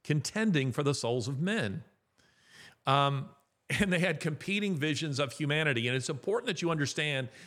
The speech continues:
that Marxism is a competing vision of humanity. It isn't just economics. It isn't just economics. It is a worldview, and you must understand that.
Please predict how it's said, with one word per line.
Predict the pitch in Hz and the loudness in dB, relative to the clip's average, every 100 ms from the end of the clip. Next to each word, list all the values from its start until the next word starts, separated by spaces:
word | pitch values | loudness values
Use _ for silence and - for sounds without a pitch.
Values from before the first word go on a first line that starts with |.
| - | -10
that | 135 147 151 | -4 -2 0
Marxism | 143 160 254 247 - - 185 175 185 170 143 - - | 2 2 0 -4 -6 2 2 4 2 0 -2 -10 -4
is | 170 202 147 101 95 - - | 2 4 4 2 -4 -4 -4
a | |
competing | - 131 117 - 175 170 165 139 - - | -2 -2 -2 -2 0 2 2 -2 -8 -8
vision | 117 139 160 120 135 127 - _ - | 2 4 4 2 0 0 -6 _ -2
of | 127 127 123 - - - | 2 2 0 -8 -20 -4
humanity. | 143 131 135 135 113 104 139 | 0 2 2 2 -2 -6 0
It | 147 | 2
isn't | 175 202 | 2 0
just | 151 147 | -4 -4
economics. | - - 131 127 113 92 - - - _ _ _ _ _ _ _ _ - | -2 -2 0 0 0 -4 -8 -10 -10 _ _ _ _ _ _ _ _ -6
It | 127 151 | 0 2
isn't | 180 214 | 2 0
just | 175 - | -2 0
economics. | 160 160 143 135 104 - | 0 0 2 2 0 -2
It | 160 156 | 0 2
is | 160 | 2
a | 139 131 110 - | 2 -2 -4 -6
worldview, | 123 131 143 151 151 143 104 120 131 110 95 | -2 2 4 4 4 2 -2 0 2 2 2
and | 110 | 2
you | 123 | 2
must | 147 156 | 2 0
understand | 147 147 - 143 143 123 | 0 0 -2 -2 -2 0
that. | 95 92 | 0 -2